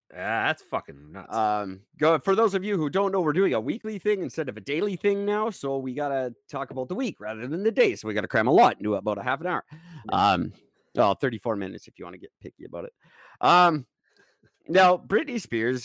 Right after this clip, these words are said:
Speaker 2: her conservatorship and her money and everything being controlled by her father, she's in and out of court trying to get control back and prove that she's not insane. And Courtney Love came out last week with a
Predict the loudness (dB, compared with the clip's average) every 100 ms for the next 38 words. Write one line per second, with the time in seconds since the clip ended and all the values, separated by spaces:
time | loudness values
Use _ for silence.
0 | -6 -2 -2 -2 -6 -10 -8 -8 -6 -10
1 | -8 -10 -8 -8 -8 -6 -4 -2 -2 0
2 | -2 -2 -2 -2 -4 -6 -10 -8 -6 -4
3 | -4 0 2 4 4 0 0 2 2 -2
4 | -2 2 6 6 6 2 0 0 -2 -4
5 | -4 _ -18 -4 0 2 2 0 0 0
6 | -2 _ _ _ _ _ _ _ _ _
7 | -6 0 0 0 -2 0 0 0 -2 -2
8 | -2 -2 -2 -4 0 2 2 0 -4 -12
9 | _ _ _ _ _ _ _ _ -10 -4
10 | -4 -4 -6 -2 -2 -2 0 4 6 6
11 | 2 -6 _ _ _ _ _ -4 -2 0
12 | -2 -2 -8 -10 -12 -12 -10 -10 _ _
13 | _ _ _ 2 2 2 0